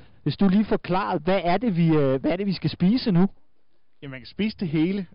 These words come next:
Speaker 2: Altså, selve papiret, det er jo lavet af glukose, så det kan man nemt spise. Og så, øh, det er jo tit, når man ligesom ved, øh, hvad ting smager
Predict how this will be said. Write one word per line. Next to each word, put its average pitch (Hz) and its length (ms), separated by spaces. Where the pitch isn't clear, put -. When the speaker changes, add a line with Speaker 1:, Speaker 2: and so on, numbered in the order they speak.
Speaker 2:
Altså, 147 240
selve 180 300
papiret, 180 580
det 170 200
er 143 140
jo 127 180
lavet 143 360
af 117 480
glukose, 147 640
så - 160
det 170 180
kan 185 140
man 135 100
nemt 135 220
spise. 143 380
Og 135 100
så, 160 340
øh, 135 60
det - 500
er - 20
jo 139 60
tit, - 280
når 160 100
man 131 120
ligesom 147 320
ved, 156 280
øh, 113 480
hvad 120 100
ting 151 240
smager 139 260